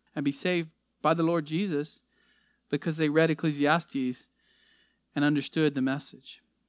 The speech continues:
All right, the last one we'll look at quickly, fear God and obey him.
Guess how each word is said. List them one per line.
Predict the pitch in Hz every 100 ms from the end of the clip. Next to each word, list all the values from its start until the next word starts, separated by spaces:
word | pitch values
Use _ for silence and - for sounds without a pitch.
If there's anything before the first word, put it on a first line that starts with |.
| -
All | 165
right, | 160
the | 170
last | 196 202 -
one | 214 - _ _ _ _
we'll | 180 165
look | 165
at | 165
quickly, | - 180 175 180 156
fear | - 196 202
God | 180 156 143 135 135 - -
and | 156
obey | 139 135 139 143
him. | 143 131 117